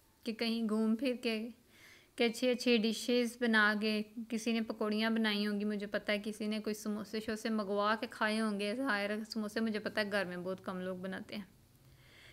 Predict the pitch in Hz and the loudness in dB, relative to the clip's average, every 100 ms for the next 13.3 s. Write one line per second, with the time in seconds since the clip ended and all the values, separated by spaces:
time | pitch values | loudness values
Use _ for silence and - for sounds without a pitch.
0 | - - 220 233 226 233 233 254 254 247 | -12 0 4 4 2 6 10 10 10 10
1 | 208 226 226 262 262 226 208 208 208 208 | 10 8 4 2 2 2 0 0 0 0
2 | 208 196 190 190 - - - - - - | -2 -4 -8 -12 -14 -20 -20 -20 -20 -20
3 | - - - - 220 220 226 220 202 214 | -20 -20 -20 -4 4 6 8 6 8 4
4 | 214 233 247 240 226 202 208 208 233 240 | 4 2 6 6 6 4 4 4 4 4
5 | 247 226 233 214 220 233 247 247 240 233 | 4 4 4 6 6 8 8 8 6 6
6 | 226 220 220 202 208 214 220 220 208 - | 6 6 4 6 4 4 2 2 0 2
7 | 214 214 190 190 190 190 202 214 - - | 0 0 0 -2 -4 -4 -6 -8 -12 -20
8 | - - 240 247 254 240 240 247 233 220 | -20 -2 2 4 4 4 4 2 2 4
9 | 220 214 220 220 233 226 226 - - - | 2 4 2 4 4 2 -2 -6 -20 -20
10 | - - - - - - - - - 226 | -20 -20 -20 -20 -20 -20 -20 -20 -4 0
11 | 233 240 240 233 240 226 220 214 214 214 | 0 2 2 2 0 2 4 2 2 -2
12 | 214 226 220 208 208 214 214 220 - 220 | 0 0 2 2 0 -2 -4 -6 -2 -2
13 | 208 233 | 2 0